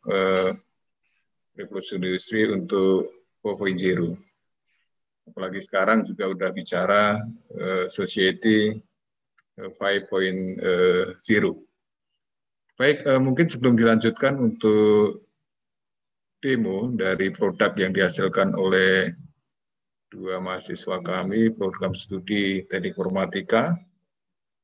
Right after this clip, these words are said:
Dwi Wulan dan Maria Febrianti. Eh, mungkin saya buka dulu, eh, sesi tanya jawab. Langsung aja, eh, chat di dalam Zoom ini atau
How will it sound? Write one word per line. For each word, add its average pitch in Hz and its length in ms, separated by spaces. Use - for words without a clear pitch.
Dwi 95 360
Wulan 104 480
dan 95 240
Maria 92 480
Febrianti. 90 720
Eh, 104 640
mungkin 117 240
saya 143 160
buka 120 320
dulu, 139 640
eh, 113 160
sesi 120 320
tanya 113 200
jawab. 98 520
Langsung 117 360
aja, 143 560
eh, 101 880
chat 110 400
di 107 80
dalam 95 640
Zoom 107 320
ini 98 320
atau 120 640